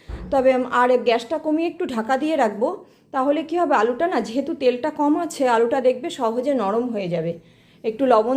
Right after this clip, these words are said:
দিয়ে যদি একটু গ্যাসটা কমিয়ে ঢাকা দিয়ে দেই, তাহলে আলুটা সহজে নরম হয়ে যাবে। এবার যেহেতু উচ্ছেটা বললাম না, উচ্ছে এর সঙ্গে মিশিয়ে করব কম, সেই হিসাবে আলুটা আগে একটু নরম করে নিচ্ছি।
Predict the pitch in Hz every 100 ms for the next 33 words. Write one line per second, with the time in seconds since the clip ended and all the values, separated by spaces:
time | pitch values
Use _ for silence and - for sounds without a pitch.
0 | 269 285 285 269 277 311 233 214 - 294
1 | 285 269 302 254 - 247 294 330 247 320
2 | 480 - _ _ _ - 247 262 285 294
3 | 233 247 277 - 233 254 302 254 208 240
4 | 269 294 285 269 339 - 226 247 233 233
5 | 226 214 202 269 285 294 269 - 311 311
6 | 302 302 339 392 466 - 254 - 311 302
7 | 294 - - - - 240 262 - 285 285
8 | 302 269 269 - 302 311 262 247 262 302
9 | 262 220 269 262 269 262 277 262 320 247
10 | 302 - - _ - 240 269 269 285 226
11 | 262 262 320 254 202 220 226 214 185 180
12 | 175 -